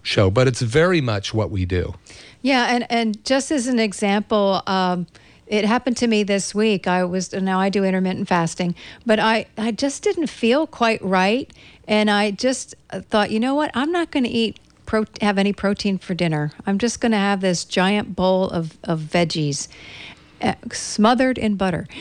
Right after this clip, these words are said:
Speaker 1: Hmm.
Speaker 2: And it was wonderful. But what was interesting is I actually felt better after I just ate that bowl of veggies. Now, there was a time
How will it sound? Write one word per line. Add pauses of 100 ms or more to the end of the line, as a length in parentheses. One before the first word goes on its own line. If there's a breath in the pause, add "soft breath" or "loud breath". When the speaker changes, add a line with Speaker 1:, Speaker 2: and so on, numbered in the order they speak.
(120 loud breath)
Speaker 1:
Hmm.
Speaker 2:
And
it
was
wonderful. (180 loud breath)
But
what
was
interesting
is
I
actually
felt (200)
better (640)
after
I
just
ate
that
bowl
of
veggies.
Now,
there
was
a
time